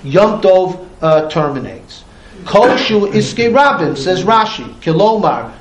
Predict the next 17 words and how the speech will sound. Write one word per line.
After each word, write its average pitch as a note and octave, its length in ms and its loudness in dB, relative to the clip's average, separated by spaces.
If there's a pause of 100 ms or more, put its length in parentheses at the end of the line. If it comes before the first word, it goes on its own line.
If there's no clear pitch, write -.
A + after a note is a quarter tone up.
(200)
tanchune G#3+ 1080 -2
rabim, G3 800 0 (360)
ein A#3+ 540 0
regel F#3+ 680 2
mafsiko, E3 1200 -2 (240)
kidei F3 260 0
shehei D#3+ 460 0
tzorach G#3 560 0
lahashlim, G3 1080 -2 (340)
v'la'asok F3+ 960 0
bo F3+ 240 0
achara D3+ 480 0
regel, A#3+ 640 -2 (580)
elo F#3+ 640 2
misaskim E3+ 920 -4 (240)
bo C3+ 400 0 (160)
baregel. B2 560 -6